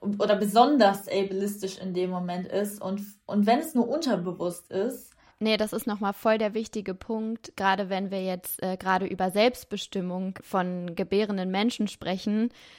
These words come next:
Speaker 2: dürfen wir in dem Zuge natürlich auch nicht die Selbstbestimmung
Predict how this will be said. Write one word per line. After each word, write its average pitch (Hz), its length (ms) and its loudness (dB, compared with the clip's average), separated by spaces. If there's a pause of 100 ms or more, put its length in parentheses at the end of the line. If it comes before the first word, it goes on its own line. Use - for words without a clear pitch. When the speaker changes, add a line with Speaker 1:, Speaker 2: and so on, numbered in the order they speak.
(240)
Speaker 2:
dürfen 220 200 6
wir 196 80 4
in 208 80 2
dem 208 220 4
Zuge 208 260 -2
natürlich 196 520 -4
auch 185 120 -4
nicht 185 180 -6
die 190 80 -2
Selbstbestimmung 180 1080 -4